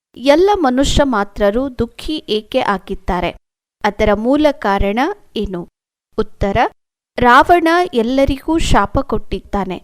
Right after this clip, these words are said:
ಆದ್ದರಿಂದ ಎಲ್ಲರೂ ದುಃಖಿ ಆಗಿದ್ದಾರೆ. ತಂದೆ ಆಸ್ತಿ ಕೊಡುತ್ತಾರೆ, ರಾವಣ ಶಾಪ ಕೊಡುತ್ತಾನೆ. ಇದನ್ನೂ ಸಹ ಜಗತ್ತು ತಿಳಿದುಕೊಂಡಿಲ್ಲ. ತಂದೆ ಆಸ್ತಿ ಕೊಟ್ಟಾಗ ತಾನೇ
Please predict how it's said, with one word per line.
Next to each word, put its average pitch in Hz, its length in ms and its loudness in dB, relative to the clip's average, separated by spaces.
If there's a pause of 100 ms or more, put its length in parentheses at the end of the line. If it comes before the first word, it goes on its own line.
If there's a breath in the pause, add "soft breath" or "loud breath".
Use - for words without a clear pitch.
(140)
ಆದ್ದರಿಂದ 202 560 -6 (600)
ಎಲ್ಲರೂ 285 560 2
ದುಃಖಿ 226 680 -8
ಆಗಿದ್ದಾರೆ. 190 720 -4 (480)
ತಂದೆ 240 380 0
ಆಸ್ತಿ 269 560 0
ಕೊಡುತ್ತಾರೆ, 185 760 -2 (140)
ರಾವಣ 214 500 4
ಶಾಪ 247 400 2
ಕೊಡುತ್ತಾನೆ. 202 720 -6 (480)
ಇದನ್ನೂ 302 440 2
ಸಹ 254 340 2 (180)
ಜಗತ್ತು 220 580 -4 (100)
ತಿಳಿದುಕೊಂಡಿಲ್ಲ. 202 840 0 (560)
ತಂದೆ 208 400 0
ಆಸ್ತಿ - 480 0
ಕೊಟ್ಟಾಗ 185 580 -6
ತಾನೇ 277 500 -4